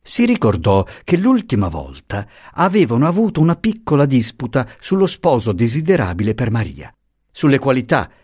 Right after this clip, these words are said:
che dovrebbe avere. Franco avrebbe preferito un agricoltore e Luisa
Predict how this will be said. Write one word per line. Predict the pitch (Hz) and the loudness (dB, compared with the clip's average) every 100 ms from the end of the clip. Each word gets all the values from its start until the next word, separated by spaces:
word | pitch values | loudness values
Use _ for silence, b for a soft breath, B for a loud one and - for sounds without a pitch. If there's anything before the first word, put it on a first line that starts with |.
| b | b
che | - | -4
dovrebbe | 113 113 113 104 | 0 2 2 0
avere. | 101 98 90 85 - _ _ _ _ _ _ | 0 -2 -4 -8 -14 _ _ _ _ _ _
Franco | - - 226 220 214 202 - | -10 -2 0 0 -2 -4 -2
avrebbe | 175 165 135 90 104 | -2 0 0 -2 -8
preferito | - 139 151 196 220 196 180 | -4 -2 0 0 -2 -4 -2
un | 135 | 2
agricoltore | 139 107 147 - 107 - 82 - - _ _ | 0 2 0 0 -2 -6 -14 -16 -20 _ _
e | - | -2
Luisa | 135 185 269 254 247 | 2 4 2 2 -2